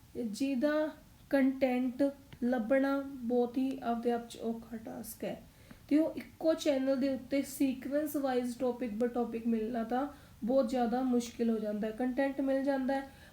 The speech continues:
ਪਰ ਕੋਈ ਤੁਹਾਨੂੰ ਵੀਡੀਓ ਫਸਟ ਯੂਨਿਟ ਦੀ ਮਿਲ ਰਹੀ ਹੈ, ਕੋਈ ਸਿੱਧਾ ਟੈਂਥ ਯੂਨਿਟ ਦੀ, ਕੋਈ ਨਾਈਨਥ, ਉਹਦੇ ਨਾਲ ਬੱਚੇ ਬਹੁਤ ਜ਼ਿਆਦਾ ਕਨਫਿਊਜ਼ ਹੁੰਦੇ ਨੇ।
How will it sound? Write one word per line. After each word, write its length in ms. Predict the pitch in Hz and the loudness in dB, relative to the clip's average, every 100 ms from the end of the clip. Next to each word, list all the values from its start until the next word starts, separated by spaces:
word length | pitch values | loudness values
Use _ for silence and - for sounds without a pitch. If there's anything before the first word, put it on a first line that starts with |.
| - | -2
ਪਰ 120 | 254 | -2
ਕੋਈ 260 | - 262 | 2 0
ਤੁਹਾਨੂੰ 280 | 247 277 269 | 2 0 0
ਵੀਡੀਓ 280 | 254 240 254 | 0 0 0
ਫਸਟ 380 | - 240 240 247 | 0 0 0 0
ਯੂਨਿਟ 260 | 247 247 | 2 2
ਦੀ 120 | 214 247 | 2 2
ਮਿਲ 240 | 247 240 | 4 2
ਰਹੀ 180 | 240 247 | 2 2
ਹੈ, 200 | 247 247 | 2 0
ਕੋਈ 240 | 240 240 | 2 0
ਸਿੱਧਾ 320 | 233 240 220 | 0 -4 -2
ਟੈਂਥ 420 | 240 240 240 233 247 | -2 0 0 2 2
ਯੂਨਿਟ 340 | 247 240 220 | 2 2 0
ਦੀ, 180 | 220 240 | -2 -4
ਕੋਈ 280 | - 240 240 | 2 2 4
ਨਾਈਨਥ, 500 | 233 233 233 - - | 2 0 -2 -4 -6
ਉਹਦੇ 300 | 277 269 294 | -2 0 2
ਨਾਲ 200 | 294 269 | 2 2
ਬੱਚੇ 300 | 247 - 254 | 0 -2 -2
ਬਹੁਤ 240 | 240 226 | 0 2
ਜ਼ਿਆਦਾ 360 | 240 226 302 - - - - | 0 0 -2 -4 -16 -20 0
ਕਨਫਿਊਜ਼ 540 | 294 285 285 269 262 | 2 4 2 0 2
ਹੁੰਦੇ 260 | 254 226 220 | 2 2 0
ਨੇ। 160 | 214 | -4